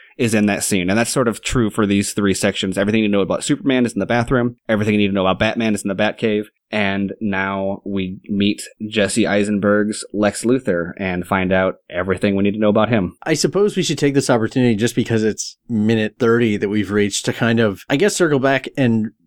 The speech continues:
Speaker 2: remind people, uh, who may be listening that, uh, if you think we are worthy of a five-star review,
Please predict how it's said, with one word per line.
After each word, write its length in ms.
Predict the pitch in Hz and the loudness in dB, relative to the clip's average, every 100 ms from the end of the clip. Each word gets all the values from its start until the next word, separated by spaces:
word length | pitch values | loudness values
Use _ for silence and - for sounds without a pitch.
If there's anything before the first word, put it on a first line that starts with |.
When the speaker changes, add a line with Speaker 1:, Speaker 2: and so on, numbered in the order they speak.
| 131 | -14
Speaker 2:
remind 600 | 135 120 123 123 120 123 | -10 -6 0 2 4 2
people, 440 | 131 120 113 107 - | 0 2 2 2 0
uh, 280 | 101 101 101 | -2 0 0
who 100 | 120 | 0
may 120 | 117 | 2
be 120 | 110 | 2
listening 400 | 113 104 120 104 | 2 0 -2 0
that, 240 | 107 101 - 113 | 0 0 -4 -6
uh, 260 | 107 101 | -4 -2
if 120 | 117 180 | 0 0
you 80 | |
think 200 | 160 226 | 0 0
we 160 | 190 175 | 2 2
are 140 | 139 | 2
worthy 480 | 113 123 135 143 156 | 2 2 2 4 4
of 140 | 151 139 | 4 2
a 60 | |
five-star 800 | - 135 131 - 139 135 127 127 - | 0 0 0 0 0 2 2 0 0
review, 720 | 139 113 123 123 120 117 | 0 2 4 4 4 2